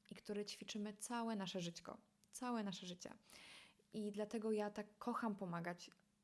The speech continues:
kobietom w tym, w tej kwestii, bo, e, naprawdę czuję, że i wiem na moim przykładzie i na przykładzie wielu osób mi bliskich, że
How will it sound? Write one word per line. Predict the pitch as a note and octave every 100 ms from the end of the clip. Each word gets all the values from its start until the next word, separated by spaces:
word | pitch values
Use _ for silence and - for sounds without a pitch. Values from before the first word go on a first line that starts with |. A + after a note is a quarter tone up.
| _ _ _ _
kobietom | - G3 F#3+ F3 E3+
w | -
tym, | F#3 F3 F3+
w | -
tej | F#3+
kwestii, | - F3+ - - G#3+
bo, | G3+ F#3+ F#3+ - - - - -
e, | G3+ F#3+
naprawdę | F#3 F#3+ A3 A3 G#3+
czuję, | G#3+ G3+ G3+
że | F3+ F#3 F3+ F#3 F#3 - -
i | F#3+
wiem | A#3+ C4
na | G#3
moim | G#3+ C#4 A#3
przykładzie | - - F3 F3 F#3 A#3
i | G#3
na | G3
przykładzie | - G3 G3 F#3+
wielu | A#3+ A#3+
osób | G3+ - F#3
mi | F#3
bliskich, | F#3 F3+ - F3 G3+ - - - - - -
że | G3+ F3+ F#3+ F#3+